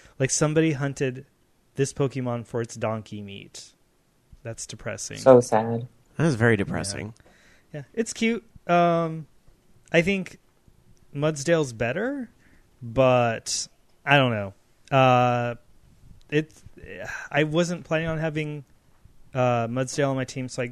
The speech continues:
Speaker 1: I, I'm guessing Mudbray won't join me either.
Speaker 3: Um, it's cute, but I, I don't know. I, I don't, yeah, I'm, I'm, I don't know. Again, the bar is high. I don't know if there's room.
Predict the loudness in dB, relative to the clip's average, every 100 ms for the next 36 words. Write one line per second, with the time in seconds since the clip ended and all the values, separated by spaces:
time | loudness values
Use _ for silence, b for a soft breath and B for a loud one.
0 | -6 -6 -6 -8 -6 -6 -6 -6 -4 -2
1 | -2 -2 -4 -6 -8 -6 -10 -12 -12 -14
2 | -14 -16 -18 -20 _ -20 -20 -20 -20 -20
3 | -20 -20 -20 -20 _ _ -20 -20 b b
4 | 2 6 8 6 2 -2 2 2 2 -2
5 | 6 8 8 8 6 6 6 4 6 4
6 | 6 4 6 6 6 4 4 4 2 2
7 | 2 -2 -4 -4 -6 -4 2 4 6 4
8 | 4 2 2 2 6 8 8 8 6 4
9 | 0 -4 -2 -2 -2 -2 -2 -4 -6